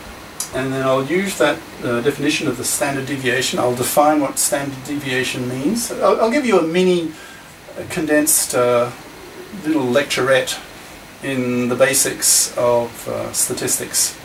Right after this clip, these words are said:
the, the concept of standard deviation and variance, and then use it in the context of the commuter and the Heisenberg uncertainty principle.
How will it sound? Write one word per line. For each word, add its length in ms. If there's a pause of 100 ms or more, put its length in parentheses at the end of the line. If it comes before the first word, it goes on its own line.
(240)
the, 200
the 80
concept 400
of 280 (460)
standard 340
deviation 500
and 120
variance, 580 (420)
and 400
then 320 (120)
use 300
it 140 (120)
in 140
the 80
context 840
of 540
the 260
commuter 640 (640)
and 260
the 80
Heisenberg 720
uncertainty 480
principle. 500